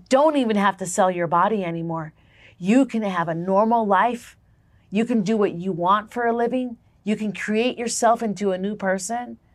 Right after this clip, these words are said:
and you can be free of all the abuse that you're going through. And you can actually control your own money.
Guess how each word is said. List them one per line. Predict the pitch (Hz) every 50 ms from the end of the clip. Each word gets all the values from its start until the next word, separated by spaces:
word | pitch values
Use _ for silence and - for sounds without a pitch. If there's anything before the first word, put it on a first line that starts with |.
| _ _ _ _ _ _ _ _ _ _
and | - 190 190
you | 196 190
can | 208 220 170
be | 180 175 160
free | - - - - 180 180 180 196 220 233 220 190 175 160 - - _ _ _ _ _ _ _ _
of | - 180 147 - _
all | - 190 196 208 220
the | 196 220 202
abuse | 190 175 - 185 185 190 180 180 -
that | 180 -
you're | - 165
going | 170 165 165 165 165 160
through. | 165 - 156 139 135 - _ _ _ _ _ _ _ _ _ - _ -
And | 160 185
you | 190
can | - 196 185 - -
actually | 175 202 185 - - 185 180
control | 180 180 160 147 - - 190 185 175
your | 165 147 131 - - -
own | 170 170 170 165 165 160
money. | 156 165 170 151 - 135